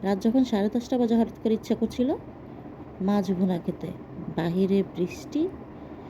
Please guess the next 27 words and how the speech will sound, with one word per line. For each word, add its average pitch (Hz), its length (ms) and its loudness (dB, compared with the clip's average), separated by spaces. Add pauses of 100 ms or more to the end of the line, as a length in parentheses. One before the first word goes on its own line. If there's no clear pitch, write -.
(320)
বৃষ্টি 185 340 -2
দেখে 240 220 6
কেন 240 240 4
জানি 220 220 6
মন 202 220 4
চাচ্ছিল 202 360 0
যে 190 140 -2
একটু - 200 -2
মাছ 175 260 -2
ভুনা 185 260 0
করে 175 140 2
খাই, 180 240 0
ঝাল 208 260 4
ঝাল 202 180 0 (100)
মাছ 190 120 -2 (100)
ভুনা। 185 200 -4 (600)
যেমন 247 260 6 (100)
কথা 240 180 2
তেমন 196 360 2
কাজ, 175 160 -4 (640)
মাছ 180 200 2
ভুনা 185 200 2 (300)
করে 196 180 4 (800)
খেয়ে 226 160 10
নিলাম 185 320 4
রাতের - 320 -2
খাবার। 175 260 -4